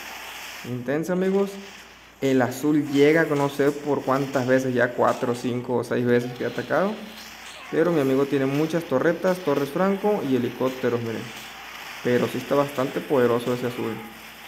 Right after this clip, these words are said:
Ahora mira que hay muchas defensas y se repliega.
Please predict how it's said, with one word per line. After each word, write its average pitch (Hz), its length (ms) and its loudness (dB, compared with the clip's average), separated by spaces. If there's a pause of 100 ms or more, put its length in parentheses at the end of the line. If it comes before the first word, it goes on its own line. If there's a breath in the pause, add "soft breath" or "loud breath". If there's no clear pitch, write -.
(1500)
Ahora 110 260 0
mira 123 260 0
que 123 80 2
hay 123 60 4
muchas 123 340 -2
defensas 175 640 0 (320)
y 175 360 0 (180)
se 160 240 -2
repliega. 123 760 0